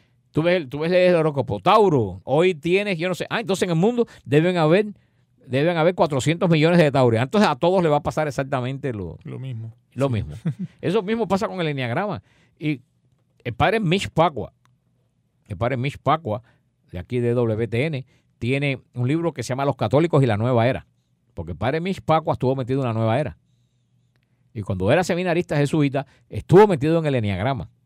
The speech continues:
Speaker 1: Y él se dio cuenta el peligro del eneagrama y se salió de, de todo eso. Y él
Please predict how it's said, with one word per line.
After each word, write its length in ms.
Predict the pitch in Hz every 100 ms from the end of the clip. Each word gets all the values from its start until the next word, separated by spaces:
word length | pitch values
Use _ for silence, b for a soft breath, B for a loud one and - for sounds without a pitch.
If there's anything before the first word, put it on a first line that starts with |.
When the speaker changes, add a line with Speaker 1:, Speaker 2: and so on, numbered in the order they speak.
| _ _ _ _ _ _ _ _
Speaker 1:
Y 100 | -
él 80 | 107
se 120 | 127 190
dio 140 | 196
cuenta 500 | - 165 190 147 131 _ _ _ _ _
el 180 | - 104
peligro 540 | - 92 95 170 202 190
del 100 | 156
eneagrama 520 | 123 113 107 165 160
y 40 |
se 140 | 135 104
salió 340 | 95 92 113
de, 180 | 135 110 98
de 140 | 92
todo 300 | - 117 110
eso. 220 | 165 - b b b b
Y 160 | - 101
él 200 | 135 165